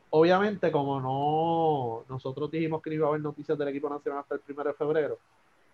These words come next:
ellos están tratando como de anunciar otras cosas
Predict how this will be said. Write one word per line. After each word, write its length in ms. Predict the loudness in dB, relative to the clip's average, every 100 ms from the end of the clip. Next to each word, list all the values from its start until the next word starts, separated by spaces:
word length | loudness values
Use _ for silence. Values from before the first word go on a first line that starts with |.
| -4
ellos 240 | 0 2
están 240 | 4 2
tratando 420 | 4 4 6 6 4
como 240 | 4 0
de 80 | 0
anunciar 340 | -2 -2 0
otras 260 | 2 0 0
cosas 420 | 4 4 4 -4